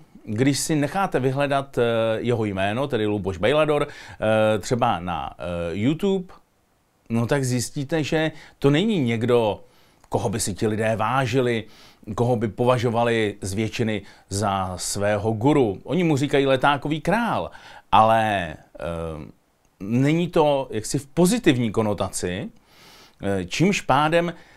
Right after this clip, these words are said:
vy si do televize přivedete někoho, kdo je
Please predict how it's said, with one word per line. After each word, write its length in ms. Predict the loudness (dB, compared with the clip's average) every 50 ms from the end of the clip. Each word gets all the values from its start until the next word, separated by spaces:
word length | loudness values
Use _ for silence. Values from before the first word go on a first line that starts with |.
| -10 0
vy 100 | 0 2
si 160 | 4 4 4
do 140 | 4 4 0
televize 500 | 4 4 6 6 6 4 2 2 0 -2
přivedete 580 | -4 -2 2 2 2 2 2 0 0 -2 -4 -6
někoho, 520 | -6 -8 -6 -4 -4 0 2 2 2 2 0 -8 -20 -20 -8
kdo 220 | -2 2 4 4 6
je 480 | 6 6 6 6 4 2 0 -4 -6